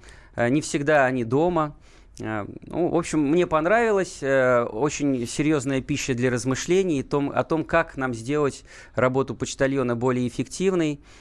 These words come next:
э, в будущем. На селе, а у нас тридцать тысяч отделений почтовой связи находится в сельской местности, работа почтальона, она, э,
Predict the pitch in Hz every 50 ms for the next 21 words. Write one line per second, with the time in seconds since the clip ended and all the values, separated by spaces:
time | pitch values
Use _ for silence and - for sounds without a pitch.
0 | - - - - - 107 110 110 107 104 104 101 127 139 131 117 101 - - -
1 | 98 95 101 - - - - - - - - 123 160 160 - - 202 190 208 226
2 | 247 247 240 240 - - 123 131 143 151 160 160 160 - - - 202 214 214 -
3 | - 160 139 - - 175 170 - - 123 - 143 127 120 123 139 143 143 131 127
4 | 120 - 123 120 - - - 131 127 131 131 - 139 143 139 120 117 98 110 104
5 | 95 - - - - - - - - 117 127 131 - - 147 131 123 117 - -
6 | 123 - - 160 143 123 - - - 127 127 120 107 - - 110 101 - - -
7 | 101 92 - - - - - - - 120 143 147 170 196 190 175 - 165 156 -
8 | - 170 160 165 175 185 196 208 214 196 160 143 120 - - - - - - -
9 | 117 131 143 156 160 165 170 165 165 160 160 - - - - - - 123 127 127
10 | 127 123 123 120 117